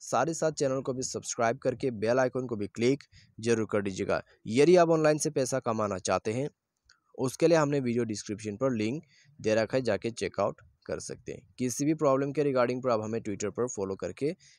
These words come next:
मैसेज कर सकते हैं। तो चलिए वीडियो जल्दी से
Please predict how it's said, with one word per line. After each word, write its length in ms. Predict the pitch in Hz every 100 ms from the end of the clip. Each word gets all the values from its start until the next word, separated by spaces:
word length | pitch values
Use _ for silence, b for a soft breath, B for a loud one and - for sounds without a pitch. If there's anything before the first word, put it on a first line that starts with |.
| b
मैसेज 420 | 101 104 98 107 -
कर 140 | 92
सकते 280 | 87 82 87
हैं। 60 | -
तो 80 | 156
चलिए 320 | 156 147 160
वीडियो 320 | 143 113 123 135
जल्दी 300 | 110 98 101
से 240 | - 165